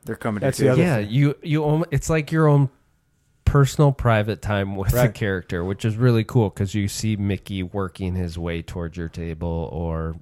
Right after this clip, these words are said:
Speaker 3: Donald or whatnot.
Speaker 2: Well, and for the princess one, like at Osh-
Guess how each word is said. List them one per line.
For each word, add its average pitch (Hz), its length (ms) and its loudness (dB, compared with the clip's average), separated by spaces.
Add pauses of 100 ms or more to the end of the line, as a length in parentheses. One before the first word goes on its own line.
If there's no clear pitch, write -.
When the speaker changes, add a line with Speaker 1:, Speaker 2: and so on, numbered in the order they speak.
Speaker 3:
Donald 82 640 -8
or 85 240 -6
whatnot. 73 680 -10
Speaker 2:
Well, 135 400 0
and 135 200 -6
for 147 120 2
the 113 440 -2
princess 196 500 -2
one, 107 400 -6 (540)
like 120 240 -6
at 113 140 -6 (140)
Osh- 127 360 -10